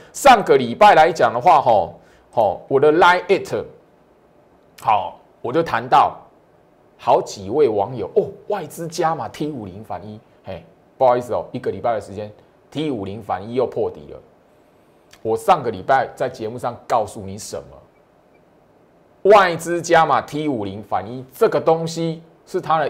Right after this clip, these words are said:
诱饵还是本金？你如果手中，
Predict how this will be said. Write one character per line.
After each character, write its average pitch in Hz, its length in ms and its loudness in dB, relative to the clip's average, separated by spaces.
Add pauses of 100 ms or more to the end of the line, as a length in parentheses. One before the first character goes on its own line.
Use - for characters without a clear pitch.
诱 185 160 2
饵 95 260 -2
还 107 120 -6
是 139 100 -12
本 85 240 -12
金？ 107 260 -14 (2250)
你 156 180 -4
如 180 260 4
果 151 180 4
手 131 300 0
中， 220 240 4